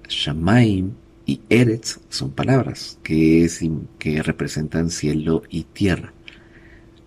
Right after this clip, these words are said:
Cuando tienen una Hei, la letra Hei previamente a la letra, está justamente haciendo esta conne-,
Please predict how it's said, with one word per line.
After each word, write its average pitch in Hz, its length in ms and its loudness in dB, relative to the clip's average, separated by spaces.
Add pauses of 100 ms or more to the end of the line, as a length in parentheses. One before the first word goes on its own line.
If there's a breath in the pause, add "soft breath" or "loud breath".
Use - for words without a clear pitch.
(560)
Cuando 87 220 2
tienen 101 260 4
una 104 220 0
Hei, 101 520 2 (840)
la - 80 -4
letra 82 280 -2
Hei 90 220 2 (140)
previamente 82 760 0
a 80 80 0
la 71 120 -2
letra, 71 400 -6 (400 loud breath)
está 80 640 0 (340)
justamente 82 600 -2
haciendo 82 220 -6
esta 80 180 -6
conne-, 85 380 -4